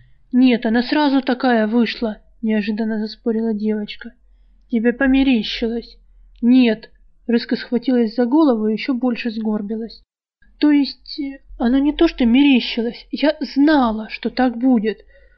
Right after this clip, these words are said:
Ну, будто яблоко тебе бросили, оно еще летит, а ты уже понимаешь, куда нужно подставить ладонь. Я и подставила». Жар ничего не понял, но неуклюже обнял дрожащую подругу.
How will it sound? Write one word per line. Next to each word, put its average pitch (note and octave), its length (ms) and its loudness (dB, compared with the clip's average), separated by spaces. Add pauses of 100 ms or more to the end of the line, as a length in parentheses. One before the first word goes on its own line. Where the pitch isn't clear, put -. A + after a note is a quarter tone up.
(340)
Ну, C#4+ 200 2
будто C#4+ 300 -2
яблоко A#3+ 500 2
тебе A#3 260 -2
бросили, B3 580 2
оно C4 180 2
еще E4 240 2
летит, D#4 400 -2
а A#3+ 40 -4
ты D#4+ 120 0
уже E4 180 2
понимаешь, D#4+ 640 0
куда C4+ 260 0
нужно B3+ 260 -2
подставить D4 540 -4
ладонь. B3 520 -4 (460)
Я A#3+ 200 2
и D4 40 2
подставила». A3+ 840 -2 (600)
Жар C#4 260 -2
ничего C#4+ 400 0
не D4 140 0
понял, D4 400 0
но A3 100 -2
неуклюже B3+ 580 0
обнял C4 400 0
дрожащую A3 640 -2
подругу. G#3+ 640 -6